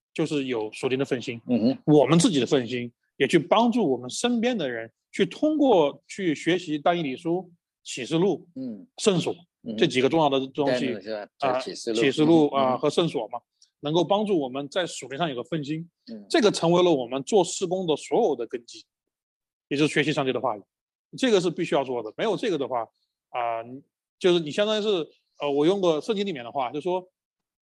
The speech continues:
Speaker 1: 当你 reborn，就是你重生之后是一个活人，
Speaker 2: 嗯。
Speaker 1: 对吧？奋兴起来了，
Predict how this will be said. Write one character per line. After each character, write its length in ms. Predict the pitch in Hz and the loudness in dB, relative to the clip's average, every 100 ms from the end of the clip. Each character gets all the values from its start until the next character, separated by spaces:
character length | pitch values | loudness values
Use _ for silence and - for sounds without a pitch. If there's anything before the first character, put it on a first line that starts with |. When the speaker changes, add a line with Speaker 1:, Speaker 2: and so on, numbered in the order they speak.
| - | -4
Speaker 1:
当 340 | 262 302 262 | -2 -2 -6
你 260 | 151 127 139 | -6 -8 -8
reborn， 540 | 165 185 220 175 233 170 | 0 4 4 4 4 2
就 80 | 156 | 0
是 60 | |
你 100 | 156 | -2
重 220 | 131 180 | -2 -2
生 120 | 185 202 | 0 0
之 80 | 196 | 0
后 120 | 165 | 0
是 140 | - | 0
一 20 | |
个 80 | 160 | -2
活 300 | 139 - 131 | -2 -2 0
人， 180 | 175 110 _ _ | 0 -4 _ _
Speaker 2:
嗯。 80 | 120 | -8
Speaker 1:
对 100 | 107 | -4
吧？ 140 | 139 113 _ | -4 -6 _
奋 160 | - 165 | -2 -2
兴 140 | 175 | -2
起 100 | 170 | -6
来 100 | 110 | -10
了， 140 | 110 | -12